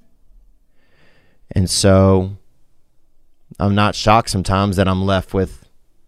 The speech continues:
the status quo reality that those things don't really make you happy and that there's a lot more to it than that.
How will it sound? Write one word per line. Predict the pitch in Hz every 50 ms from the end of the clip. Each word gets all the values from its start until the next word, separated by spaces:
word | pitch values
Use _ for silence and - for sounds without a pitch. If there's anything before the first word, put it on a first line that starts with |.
| _ _ _ _ _ _ _ _ _ _ _ _ -
the | 101 90
status | - - - 101 101 98 95 92 -
quo | - - 107 101
reality | 95 92 95 95 92 92 104 113 104 95 87 95 98 101 107 107
that | - 95 95 92 90 92 92 98 - _ _ _ _ _ _ _ _ _ _ _ _ _ _ _ _ _ _ _ _ _ _ _ _ _ _ _ _ _ _ _ _ _ _ -
those | 87 - 87 98 101 104 101 -
things | - 117 107 90
don't | 110 104 107
really | 104 113 110 107
make | 104 110 110 -
you | 110
happy | 98 107 117 113 135 - 110 - - - - - - - - - - - - - - - - - - _ - - _ _ _ _ - _ _ _ - -
and | - 95 98 95
that | 95 95 -
there's | 95 95 90 87
a | 95
lot | 95 95 90
more | 92 98 95
to | 90 - - 110
it | 107 107 -
than | - 80 78
that. | 73 73 - -